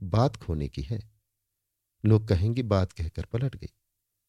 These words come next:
सोफी ने पहले साफ इनकार कर दिया था, मेरे बहुत कहने सुनने पर राजी हुई थी। आप मेरी खातिर से अब की मेरी प्रार्थना स्वीकार कीजिए, फिर मैं आपसे पूछे बगैर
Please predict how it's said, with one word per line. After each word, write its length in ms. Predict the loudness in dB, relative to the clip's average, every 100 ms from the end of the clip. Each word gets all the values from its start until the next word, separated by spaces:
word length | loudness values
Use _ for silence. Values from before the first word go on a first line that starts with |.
| _ _ _ _ _ _ _
सोफी 380 | 0 4 4 4
ने 80 | 4
पहले 280 | 4 4 4
साफ 320 | 2 2 2
इनकार 340 | 0 0 -2
कर 180 | -2 -6
दिया 220 | -4 -4
था, 260 | -4 -8 -16 _ _ _ _ _ _ _ 4
मेरे 180 | 4 6
बहुत 300 | 4 4 4
कहने 280 | 4 4
सुनने 300 | 2 0 0
पर 140 | 0 0
राजी 320 | 0 0 -2
हुई 180 | -2 -6
थी। 240 | -8 -20 _ _ _ _ _ _ _ _ _ _ 4
आप 400 | 4 4 0 -20 _
मेरी 280 | 2 4 4
खातिर 360 | 2 2 2 0
से 240 | -2 -8 -10 _ _ _ _
अब 160 | 0 2
की 80 | 4
मेरी 220 | 4 2
प्रार्थना 460 | 0 0 0 0 -2
स्वीकार 420 | 0 -2 0 -2
कीजिए, 360 | -4 -12 -14 -20 _ _ _ _ _ _ _ _ _ 4
फिर 120 | 6
मैं 140 | 6
आपसे 340 | 6 4 0 -6
पूछे 340 | -4 -4 -2
बगैर 380 | 0 2 0